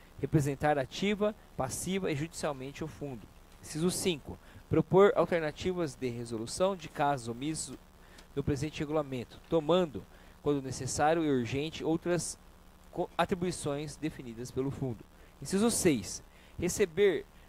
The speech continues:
os recursos previstos no presente regulamento e depositá-los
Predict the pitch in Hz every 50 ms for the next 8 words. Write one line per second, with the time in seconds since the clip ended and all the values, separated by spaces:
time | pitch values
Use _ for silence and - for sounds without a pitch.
0 | - - - - 156 165 - - 170 - - - 180 202 202 - - - 190 175
1 | 160 127 143 160 160 - - 127 123 110 110 117 127 127 135 147 147 - - -
2 | 139 135 123 113 143 170 190 214 214 - - 202 190 180 165 160 160 143 120 110
3 | 110 107 107 117 123 - - 151 151 - - - - - - - - - 135 135
4 | 131 160 160 - 160 170 147 139 143 - - 151 143 160 170 170 147 120 101 -
5 | - - -